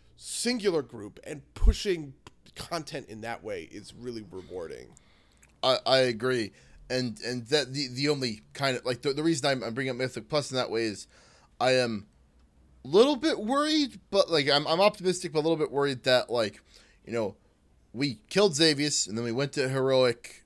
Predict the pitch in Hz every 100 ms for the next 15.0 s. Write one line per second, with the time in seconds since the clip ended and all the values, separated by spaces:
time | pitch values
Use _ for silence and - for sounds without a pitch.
0 | _ 110 113 110 110 110 143 135 123 131
1 | 123 110 - _ _ - 110 113 120 -
2 | 110 107 117 107 90 76 - - 98 113
3 | 143 165 165 156 - 139 135 123 - 117
4 | 110 101 90 - - - 95 92 _ _
5 | 117 131 117 151 135 101 - 107 - 117
6 | 113 107 104 127 123 120 123 117 107 -
7 | 165 - 123 117 110 - 117 135 - 151
8 | 127 127 123 107 - 113 113 92 85 -
9 | - - - _ 101 107 95 90 - 127
10 | 113 - - 104 90 - - _ 147 147
11 | 123 123 117 - 123 143 139 135 127 131
12 | 143 131 127 131 135 131 139 160 139 131
13 | 131 120 131 127 123 - 147 131 139 127
14 | 110 131 127 135 - 165 170 226 226